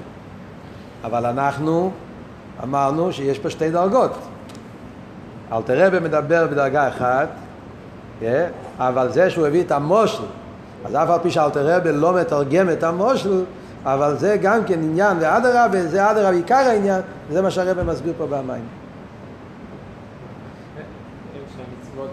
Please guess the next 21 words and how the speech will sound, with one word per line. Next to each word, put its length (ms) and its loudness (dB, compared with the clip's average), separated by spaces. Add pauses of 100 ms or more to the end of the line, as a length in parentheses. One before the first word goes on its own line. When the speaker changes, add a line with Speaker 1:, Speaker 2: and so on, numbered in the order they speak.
Speaker 2:
וגשמיות. 240 -12 (440)
Speaker 1:
זאת 60 -16
אומרת 200 2
שיש 200 0
שתי 220 6
עניינים 260 2
במצוות. 460 0 (640)
יש 220 2
עניין 380 6
במצוות, 200 2
עוד 120 2
מעט 160 2
נראה. 260 4 (440)
יש 200 2
עניין 360 4
במצוות 540 2
ששם 400 2
אומרים 360 4
שזה 300 0
נמצא 260 2
למיילו 460 4